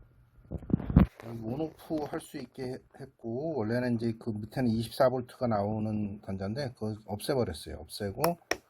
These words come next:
그냥 껐어요. 그거 이렇게 했고, 여기는 이제 이 충방전, 충전도 되고 방전도,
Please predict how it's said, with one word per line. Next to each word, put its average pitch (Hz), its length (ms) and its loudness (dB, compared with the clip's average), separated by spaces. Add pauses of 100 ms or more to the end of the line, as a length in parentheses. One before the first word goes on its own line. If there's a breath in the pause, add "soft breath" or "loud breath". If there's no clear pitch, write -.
그냥 113 200 -10
껐어요. - 520 -10
그거 107 180 -2
이렇게 95 300 -6
했고, 131 360 -4 (920)
여기는 110 360 0
이제 110 60 -2
이 113 240 0 (640)
충방전, 170 800 4
충전도 175 520 -2
되고 143 280 -6
방전도, 127 680 -2